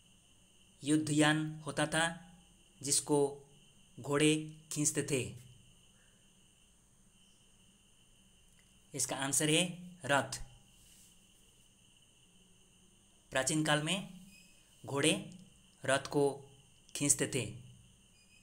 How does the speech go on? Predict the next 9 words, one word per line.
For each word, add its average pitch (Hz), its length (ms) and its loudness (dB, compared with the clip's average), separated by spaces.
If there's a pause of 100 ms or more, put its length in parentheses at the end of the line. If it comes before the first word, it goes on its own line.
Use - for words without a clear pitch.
(1500)
And 151 280 2 (180)
now 139 160 0
is 147 140 0
the 139 280 0 (460)
third 147 360 2
fastest 156 440 0
fast 151 260 0
finger 151 180 0
question, 165 640 -2